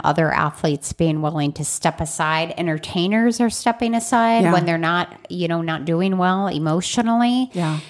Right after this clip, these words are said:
Speaker 1: And I think, again, it's giving people permission to say, "I need to get my shit together." That's
Speaker 2: Yeah.
Speaker 1: okay.
Speaker 2: And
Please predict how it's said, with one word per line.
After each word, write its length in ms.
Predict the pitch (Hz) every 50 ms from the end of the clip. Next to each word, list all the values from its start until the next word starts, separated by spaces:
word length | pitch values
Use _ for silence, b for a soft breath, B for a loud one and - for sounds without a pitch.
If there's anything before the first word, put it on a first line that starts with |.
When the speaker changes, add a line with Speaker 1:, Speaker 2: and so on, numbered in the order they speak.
| B B
Speaker 1:
And 160 | - 226 240
I 140 | 240 240 240
think, 340 | 233 - - 247 247 247 233 - -
again, 400 | 202 185 - 262 381 349 185 156
it's 160 | 151 - -
giving 320 | - 196 190 220 233 240
people 300 | 233 - 208 208 - 214 202
permission 580 | - - 202 175 170 180 - - - 202 196 190
to 140 | - 208
say, 360 | 180 - - 196 180 185 190 - -
"I 120 | 170 196
need 180 | 254 330 381 370
to 100 | - 370
get 200 | 359 - 339 320
my 160 | 254 277 269
shit 300 | 254 - - - 254 254
together." 560 | - 254 240 - 226 262 311 277 160 135 - - - -
That's 200 | - 285 202 190
Speaker 2:
Yeah. 60 | -
Speaker 1:
okay. 840 | - 262 330 302 - - - 254 277 277 349 403 359 - - - 143 - B B B B B B B B
Speaker 2:
And 200 | - 330 339 330